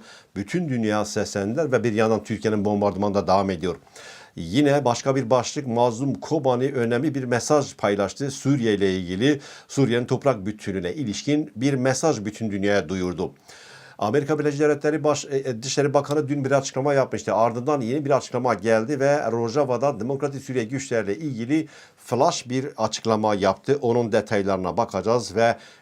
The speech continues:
Birleşmiş Milletler özel temsilcisi de bir açıklama yaptı. Demokratik Suriye güçleriyle H T Ş arasındaki görüşmelere ilişkin önemli ipuçları verdi. Evet değerli izleyenler, bir Amerika formu Türkiye'ye karşı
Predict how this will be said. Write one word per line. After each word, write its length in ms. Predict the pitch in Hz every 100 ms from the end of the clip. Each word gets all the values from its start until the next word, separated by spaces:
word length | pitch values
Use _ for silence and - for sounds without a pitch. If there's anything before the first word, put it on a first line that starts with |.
| -
Birleşmiş 220 | 107 120
Milletler 520 | 123 120 131 123 107 -
özel 320 | 113 101 160
temsilcisi 680 | 165 135 110 107 104 104 156
de 180 | 110 87
bir 160 | 101 98
açıklama 400 | - - 107 92
yaptı. 360 | 92 90 123
Demokratik 440 | 104 107 110 107 98
Suriye 220 | 107 101
güçleriyle 640 | 110 - 98 95 107 131 - _ _ _ _ _
H 160 | - 101
T 100 | 117
Ş 120 | 143
arasındaki 440 | 127 117 127 117 113
görüşmelere 640 | 120 117 123 120 123 135 117
ilişkin 480 | 113 110 - 127
önemli 400 | 135 113 113 117
ipuçları 480 | 123 120 - 120 113
verdi. 380 | 113 104 98 85 - - - - -
Evet 340 | 110 139 160 113
değerli 220 | 135 147
izleyenler, 400 | 135 147 151 135
bir 280 | 147 135 131
Amerika 640 | 151 143 135 127 123 95
formu 640 | - 123 147 135 147 156
Türkiye'ye 480 | - 147 - 123 113
karşı 500 | 143 127 - 165 165